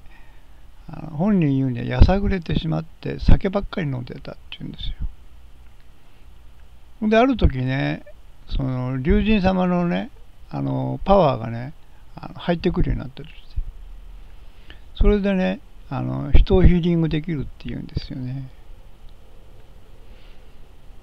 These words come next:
でも考えてみたら、それありえないですよね。何の修行もせんでさ、飲んだくれてさ、ある時、あの、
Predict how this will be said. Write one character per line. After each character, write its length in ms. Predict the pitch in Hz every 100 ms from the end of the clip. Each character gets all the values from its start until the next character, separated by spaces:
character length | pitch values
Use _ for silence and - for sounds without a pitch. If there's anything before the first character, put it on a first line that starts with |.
| - - - - - -
で 120 | 185 165
も 80 |
考 280 | 131 170 233
え 100 | 277
て 140 | 262 285
み 120 | 277
た 160 | - 147
ら、 320 | 123 123 131 - - - - - - - - 349 254
そ 160 | - -
れ 100 | 160
あ 160 | 127
り 160 | 135 233
え 80 | 392
な 120 | 403
い 100 | 175
で 100 | 127
す 140 | -
よ 80 | 131
ね。 400 | 143 170 - - - - - - - - -
何 220 | 143 156
の 120 | 165
修 120 | 165
行 180 | 165 170
も 140 | 170
せ 180 | 156 165
ん 60 | 156
で 120 | 151
さ、 300 | - 135 120 - - - - -
飲 200 | 143 170
ん 20 |
だ 140 | 190 196
く 100 | 202
れ 140 | 151
て 160 | - -
さ、 400 | 127 120 - - - - - -
あ 100 | 185
る 100 | 170
時、 400 | 147 135 127 135 - - - -
あ 60 |
の、 100 | 143